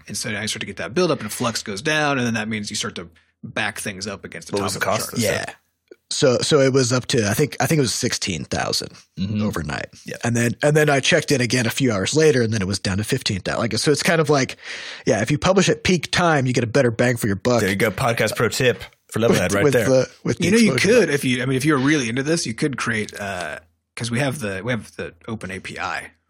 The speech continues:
Speaker 1: right, for,
Speaker 2: Mm-hmm.
Speaker 1: for Levelhead. So you could create a cron job that just basically every, so cron is just on a clock, right, on a timer, so that every hour, ten minutes or whatever, it just goes and fetches the,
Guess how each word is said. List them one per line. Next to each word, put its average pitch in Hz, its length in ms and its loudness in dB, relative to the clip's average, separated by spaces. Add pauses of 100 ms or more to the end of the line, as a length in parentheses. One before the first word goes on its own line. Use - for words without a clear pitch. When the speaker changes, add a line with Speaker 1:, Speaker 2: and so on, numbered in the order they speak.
(100)
Speaker 1:
right, 95 320 -10
for, - 100 -18
Speaker 2:
Mm-hmm. 95 240 -4 (400)
Speaker 1:
for 95 120 -12
Levelhead. 113 400 -8 (480)
So - 140 -4
you 120 80 -2
could 185 180 2
create 135 240 -2
a 98 40 -8
cron 110 320 -4
job 147 300 -2
that 107 120 -6
just - 200 -8
basically 104 460 -6
every, 110 240 -6
so 131 100 -2
cron 139 260 0
is 110 120 -4
just 101 180 -6 (400)
on 98 160 -8
a 95 60 -8
clock, 95 420 -8
right, - 240 -12
on 82 100 -12
a 76 60 -16
timer, 90 320 -12 (320)
so - 140 -10
that 107 160 -8
every 120 720 -2 (260)
hour, 98 600 -4
ten 110 160 -6
minutes 101 180 -8
or 85 80 -10
whatever, 98 340 -6
it 117 140 -8
just 120 240 -6
goes 139 300 2
and 104 120 -8
fetches - 600 -6 (200)
the, 98 280 -8